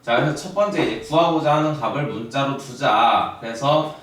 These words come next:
여기에 내가 어떤 것을 어떤 문자로 두겠다라고 이야기를 하고, 여기다 X라고 썼으면은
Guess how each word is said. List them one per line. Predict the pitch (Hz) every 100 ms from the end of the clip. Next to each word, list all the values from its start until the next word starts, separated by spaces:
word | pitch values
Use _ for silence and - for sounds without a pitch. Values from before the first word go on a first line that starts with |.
| -
여기에 | - 123 113 127 131 104
내가 | 110 107 - - 139 143 - -
어떤 | - 92 - 160 165
것을 | 156 151 151 185 190 196 202 196 - - - _ _ _ -
어떤 | - - - 160 143
문자로 | 120 131 135 143 -
두겠다라고 | - 127 131 - 135 - - - 101 101 98 95
이야기를 | 101 107 104 101
하고, | 120 143 123 139 139 -
여기다 | 147 -
X라고 | - - 156 143 143 -
썼으면은 | - 151 165 170 143 127 127 165